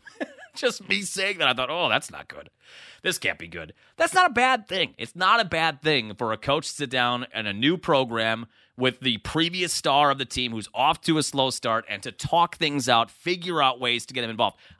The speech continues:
I don't think this was a meeting where Fickell was getting in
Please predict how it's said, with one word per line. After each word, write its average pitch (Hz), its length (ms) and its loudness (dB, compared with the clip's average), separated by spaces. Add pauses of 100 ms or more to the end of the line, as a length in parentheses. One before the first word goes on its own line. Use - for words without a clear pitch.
I 220 140 2
don't 226 180 -6
think 190 160 -10
this 175 160 -10
was 147 120 -8
a 139 80 0
meeting 143 280 0
where 117 120 0
Fickell 123 500 2
was 104 300 -6
getting 120 840 -4
in 110 400 0